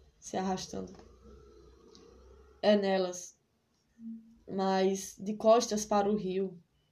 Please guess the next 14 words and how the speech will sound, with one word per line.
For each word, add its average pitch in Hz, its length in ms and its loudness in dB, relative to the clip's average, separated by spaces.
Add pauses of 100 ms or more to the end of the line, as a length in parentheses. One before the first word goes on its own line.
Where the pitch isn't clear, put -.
(920)
que 214 120 0
as 208 160 6
grandes 220 480 2
famílias 196 560 0
espirituais 196 840 0
da 196 160 0
cidade 190 600 -2 (360)
chocam 214 760 4 (180)
os 202 220 -2
ovos 208 360 4
gordos 208 600 2
de 190 100 -6
sua 190 280 0
prosa. 180 560 -8